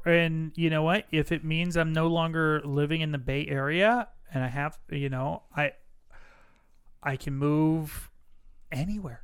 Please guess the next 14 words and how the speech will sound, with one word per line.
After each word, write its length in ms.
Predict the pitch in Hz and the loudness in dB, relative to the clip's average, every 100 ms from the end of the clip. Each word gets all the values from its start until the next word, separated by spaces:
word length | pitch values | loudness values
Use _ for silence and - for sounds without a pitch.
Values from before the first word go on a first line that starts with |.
| - | -6
I 80 | 160 | -2
can 140 | 175 | 0
move 260 | 175 175 - | -2 -2 -2
to 80 | 180 | 0
Texas 640 | - 196 208 - 185 - | 4 4 2 -2 -2 -2
where 120 | 165 | -2
my 160 | 156 147 | 0 -2
cost 340 | - 160 - | 0 -2 -2
of 140 | 170 180 | -4 -2
living 400 | 233 196 190 196 - | 0 -2 -4 -10 -8
will 100 | 147 | -6
be 320 | 143 147 156 147 | -4 -4 -4 -4
a 140 | 135 - - | -8 -6 -2
third 400 | 180 180 127 | -2 -2 -4